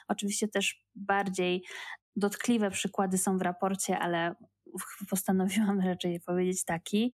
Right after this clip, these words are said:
I jeszcze trzy wnioski. To jest to, że często to są historie intymne i dawne, często związane z gabinetem ginekologicznym, często związane z, ze szkolnym bilansem. Po kolejne,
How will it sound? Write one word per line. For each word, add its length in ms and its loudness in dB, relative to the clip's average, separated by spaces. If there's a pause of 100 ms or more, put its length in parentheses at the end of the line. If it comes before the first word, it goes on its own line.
(120)
I 160 4
jeszcze 300 2
trzy 240 0
wnioski. 720 2
To 100 0
jest 220 0
to, 160 2
że 200 2
często 380 0
to 100 -2
są 180 2
historie 480 0
intymne 640 2
i 100 2
dawne, 540 2 (480)
często 340 2
związane 540 2
z 60 -2
gabinetem 580 2
ginekologicznym, 1040 0
często 400 0
związane 580 2
z, 200 -2 (380)
ze 120 2
szkolnym 500 2
bilansem. 800 0 (440)
Po 80 0
kolejne, 640 2